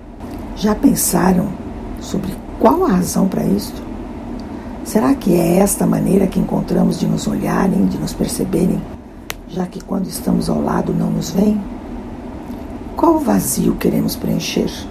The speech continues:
A internet, o celular estão realmente preenchendo o vazio que se instalou no coração das pessoas? A internet e o celular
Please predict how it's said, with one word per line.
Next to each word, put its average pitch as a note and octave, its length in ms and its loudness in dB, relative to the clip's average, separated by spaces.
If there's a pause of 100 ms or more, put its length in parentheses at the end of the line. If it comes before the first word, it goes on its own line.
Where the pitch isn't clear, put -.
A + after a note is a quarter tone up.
(1080)
A F3+ 100 2
internet, - 880 0 (320)
o - 60 -6
celular - 640 0 (220)
estão - 300 2
realmente F#3 1080 2 (400)
preenchendo - 560 2
o - 60 0
vazio - 340 -2
que - 120 -4
se - 120 -4
instalou - 500 2 (480)
no E3+ 80 0
coração E3 520 2
das - 160 -2
pessoas? - 720 -2 (1600)
A E3 80 0
internet E3+ 760 2
e - 20 0
o - 40 -4
celular - 640 0